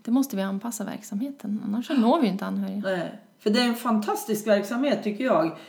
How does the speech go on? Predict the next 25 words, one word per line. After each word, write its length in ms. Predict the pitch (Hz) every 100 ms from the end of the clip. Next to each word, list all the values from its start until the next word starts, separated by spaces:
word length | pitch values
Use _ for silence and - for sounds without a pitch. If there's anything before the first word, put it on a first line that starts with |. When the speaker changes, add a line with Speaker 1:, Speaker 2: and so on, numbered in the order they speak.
| - _
Speaker 2:
som 320 | - 220 214
behöver 340 | 208 196 208 208
lyftas, 560 | 214 208 - 247 -
att 160 | 208 208
den 100 | 214
Speaker 1:
Mm. 160 | 208
Speaker 2:
finns 360 | 220 165 180 -
och 200 | 196 190
att 260 | 190 - -
fler 420 | - 254 220 170
får 260 | 170 190 180
möjlighet 680 | 180 170 170 170 160 165 -
att 120 | 220
Speaker 1:
Mm. 200 | 247 196
Speaker 2:
ta 60 |
del 340 | 240 349 214 -
av 220 | - -
den. 180 | - - -
Speaker 1:
Ja. 60 | - - - -
Speaker 2:
När 120 | 202 190
det 80 |
nu 120 | 190 180
finns 360 | 349 320 220
ett 160 | 190 -
kostnadsfritt, 1000 | 175 - 156 165 - 165 160 - -